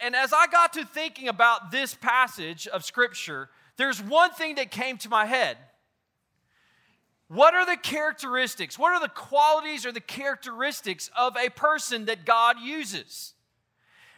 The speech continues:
If God, if Jesus is gonna call these disciples, there is something that Jesus knew about them that mattered. There was something about them that Jesus was drawn to.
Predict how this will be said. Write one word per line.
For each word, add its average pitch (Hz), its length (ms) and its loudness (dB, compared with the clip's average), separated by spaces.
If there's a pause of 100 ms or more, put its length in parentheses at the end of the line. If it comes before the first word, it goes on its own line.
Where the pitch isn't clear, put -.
(100)
If 269 200 2
God, 302 260 6
if 254 100 -4
Jesus 311 460 -6
is 302 100 -12
gonna 294 200 -2
call 294 340 2
these 277 220 -8
disciples, 247 920 0 (200)
there 294 160 0
is 277 100 -2
something 330 480 0
that 269 220 2
Jesus 277 560 -8
knew 320 260 -2
about 277 580 4
them 160 360 -8 (720)
that 247 120 4
mattered. 247 460 2 (720)
There 302 100 4
was 285 140 2
something 330 400 2
about 320 480 4
them 185 360 -8 (300)
that 240 180 0
Jesus 262 480 -6
was 240 220 -14
drawn 277 460 0
to. 113 320 -12